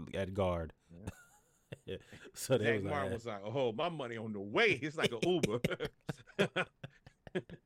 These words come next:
Speaker 1: Oh,
Speaker 2: "I'll
Speaker 1: man.
Speaker 2: meet you at the door. Just have my money ready."
Speaker 1: <laughs>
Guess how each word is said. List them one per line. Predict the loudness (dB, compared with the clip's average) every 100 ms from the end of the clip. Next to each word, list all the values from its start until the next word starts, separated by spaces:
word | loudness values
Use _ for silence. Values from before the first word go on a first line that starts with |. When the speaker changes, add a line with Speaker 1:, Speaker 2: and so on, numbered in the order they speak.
| -20 -20 -20 -20 -20 -20 -8 4
Speaker 1:
Oh, | 8 10 12 10
Speaker 2:
"I'll |
Speaker 1:
man. | 8 8 8
Speaker 2:
meet | 8 4
you |
at | 2
the |
door. | 2 4 6 4
Just | 2 0
have | 0 2
my | 0
money | 0 0 2
ready." | 2 2 -2 -6
Speaker 1:
<laughs> | -8 -8 -4 -2 -2 -4 -4 -2 -4